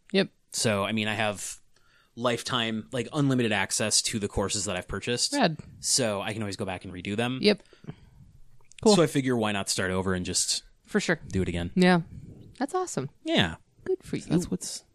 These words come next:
Speaker 2: that's what's new with me.
Speaker 1: Yeah. Trying to think of what else is <clears throat> new, but I don't think there's much.
Speaker 2: No.
Speaker 1: All right. Well,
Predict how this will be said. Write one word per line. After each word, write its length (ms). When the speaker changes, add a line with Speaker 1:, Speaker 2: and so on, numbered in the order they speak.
Speaker 2:
that's 160
what's 200
new 140
with 200
me. 440
Speaker 1:
Yeah. 280
Trying 160
to 40
think 140
of 80
what 100
else 240
is 380
<clears throat> 200
new, 440
but 240
I 60
don't 160
think 140
there's 200
much. 520
Speaker 2:
No. 600
Speaker 1:
All 60
right. 280
Well, 400